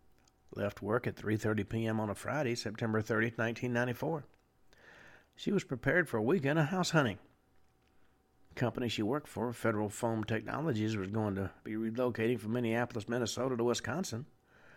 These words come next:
And, uh, she planned to sell the Blaine, Minnesota house she shared with her five-year-old son and move across the Wisconsin border. She dropped her son off with her ex-husband that morning, and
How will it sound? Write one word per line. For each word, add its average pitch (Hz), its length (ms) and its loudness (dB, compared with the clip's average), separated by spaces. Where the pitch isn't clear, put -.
And, 120 360 4
uh, 117 220 4
she - 160 -6
planned 107 300 -2
to 107 60 -2
sell 107 280 0
the 104 60 -2
Blaine, 113 460 0
Minnesota 110 480 0
house 107 340 -4
she - 180 0
shared 110 300 2
with 101 100 0
her 101 80 -2
five-year-old 104 600 2
son 123 300 0
and 113 80 2
move 117 120 2
across 110 360 0
the 127 60 -6
Wisconsin 127 520 -2
border. 156 260 -2
She - 140 -2
dropped 139 280 2
her 143 60 2
son 165 220 2
off 156 160 4
with - 80 -2
her 127 140 8
ex-husband 147 480 4
that 117 120 4
morning, 123 360 4
and 104 140 0